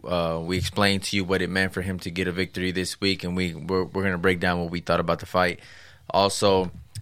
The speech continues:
we have, uh, something to look forward to also this Saturday, which is Canelo, the pound for pound king right now, versus, uh, Billy Joe Saunders.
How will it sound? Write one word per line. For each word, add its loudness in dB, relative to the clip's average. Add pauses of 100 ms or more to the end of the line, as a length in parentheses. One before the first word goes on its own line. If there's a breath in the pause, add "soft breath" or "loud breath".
we 0
have, 2
uh, 2
something 2
to 0
look 4
forward 4
to -2
also -2
this 2
Saturday, 4
which -2
is -2
Canelo, 4
the -2
pound 2
for -10
pound 2
king 0
right 4
now, 4
versus, -4
uh, 0
Billy 4
Joe 4
Saunders. 2